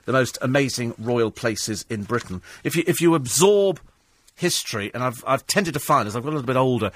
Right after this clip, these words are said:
I'm more fascinated about the capital and, and about the history and about all the exci-, that's why I'd always recommend, if you're gonna go on a tour, make sure it's a blue badge guide.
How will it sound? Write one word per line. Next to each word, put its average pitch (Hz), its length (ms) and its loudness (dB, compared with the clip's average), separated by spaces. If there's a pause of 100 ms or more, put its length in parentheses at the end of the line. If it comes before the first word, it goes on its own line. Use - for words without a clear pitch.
(180)
I'm 135 140 4
more 151 160 4
fascinated 104 580 -4
about 104 220 -4
the 98 60 -14
capital 107 520 -4 (640)
and, 110 600 0
and 110 100 -6
about 117 220 0
the 104 60 -12
history 117 640 -2
and 107 140 -4
about 110 280 -4
all 120 120 0
the 113 120 -2
exci-, - 240 -2
that's 160 200 2
why 139 180 6
I'd 117 80 0
always 151 180 0
recommend, 120 420 -2
if 107 80 -8
you're 127 60 -8
gonna 151 160 -4
go 139 140 2
on 123 80 0
a 107 40 -2
tour, 110 380 0 (320)
make 139 160 0
sure 139 200 4
it's - 120 -4
a 127 60 -2
blue 131 300 2
badge 113 320 2
guide. 95 480 -4